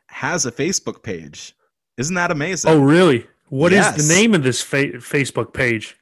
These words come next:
Speaker 1: You can find it at the Red Half of Sheffield on Facebook. Just search The Red Half of Sheffield or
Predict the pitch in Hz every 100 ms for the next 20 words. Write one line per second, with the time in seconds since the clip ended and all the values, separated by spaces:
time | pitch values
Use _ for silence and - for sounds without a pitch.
0 | _ 101 170 - 190 - 156 202 143 107
1 | _ 127 156 170 - 113 123 135 139 143
2 | 143 131 - 151 - 98 82 - - _
3 | - 98 - - 190 - - - - 131
4 | - 170 156 - 95 101 117 123 131 117
5 | - 180 131 117 - 120 131